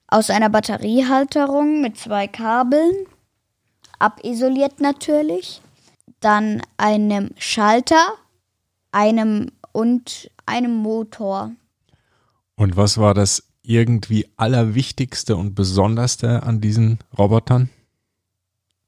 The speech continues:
Speaker 1: Dass er gefahren ist.
Speaker 2: Ja, aber auf was? Auf
Speaker 1: Auf
Speaker 2: Rädern?
Speaker 1: einer Bürste.
Speaker 2: Auf einer Bürste.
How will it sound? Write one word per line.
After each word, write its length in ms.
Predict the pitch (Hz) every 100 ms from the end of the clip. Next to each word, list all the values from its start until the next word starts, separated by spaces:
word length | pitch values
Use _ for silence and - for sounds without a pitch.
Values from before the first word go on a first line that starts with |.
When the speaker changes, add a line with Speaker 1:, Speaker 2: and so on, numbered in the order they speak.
| _ _ _ _ _ _ _ _ _
Speaker 1:
Dass 240 | 208 214 208
er 80 |
gefahren 420 | 202 - 196 196 -
ist. 240 | - -
Speaker 2:
Ja, 180 | 101 - -
aber 260 | 101 95 85
auf 200 | 90 98
was? 260 | 104 - - _ _ _ _ _ -
Auf 120 | 104
Speaker 1:
Auf 80 | 107
Speaker 2:
Rädern? 300 | 95 98 110
Speaker 1:
einer 180 | 160 202
Bürste. 460 | 196 214 226 - 220
Speaker 2:
Auf 160 | -
einer 280 | 98 - - -
Bürste. 580 | - - 117 - 135